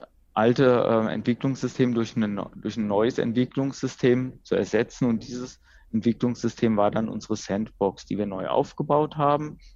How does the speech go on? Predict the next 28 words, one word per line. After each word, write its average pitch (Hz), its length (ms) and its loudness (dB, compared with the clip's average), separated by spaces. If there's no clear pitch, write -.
Erstmal 107 380 0
als - 80 -12
Systemkopie 143 840 -2
unter 104 280 -4
dem 98 180 -6
alten 127 340 0
Release, 120 380 -2
anschließend 107 580 -2
dann 107 160 0
migriert 110 640 0
haben. 90 380 -6
Gleichzeitig 107 960 2
und 104 380 -8
war 113 180 0
dann 123 220 0
so 123 100 2
die 117 180 2
Herausforderung, 127 1080 0
das - 180 -4
parallele 110 640 4
U 95 200 -2
S - 180 -8
A-Projekt 135 680 0
dann 131 180 -2
auf 135 300 2
dieser 123 340 2
neuen 110 340 0
Sandbox 135 600 -2